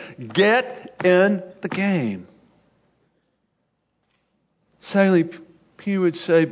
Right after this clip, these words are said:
because of this living hope, we need to control our fleshly desires. We need to learn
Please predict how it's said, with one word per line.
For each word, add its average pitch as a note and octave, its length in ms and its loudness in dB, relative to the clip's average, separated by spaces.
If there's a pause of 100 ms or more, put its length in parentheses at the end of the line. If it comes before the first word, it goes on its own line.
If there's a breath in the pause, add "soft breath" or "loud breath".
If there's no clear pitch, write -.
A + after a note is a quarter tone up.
(240)
because F3+ 380 -4
of F3+ 100 -4
this D#3 240 -6
living D3 240 -4
hope, D3 220 -4
we E3+ 100 0
need F#3 140 -2
to E3 80 -2
control C#3+ 540 -4
our A2+ 100 -2
fleshly G#2+ 560 -6
desires. G2 520 -6
We D#3+ 100 2
need F3 120 4
to D#3+ 100 4
learn B2+ 560 2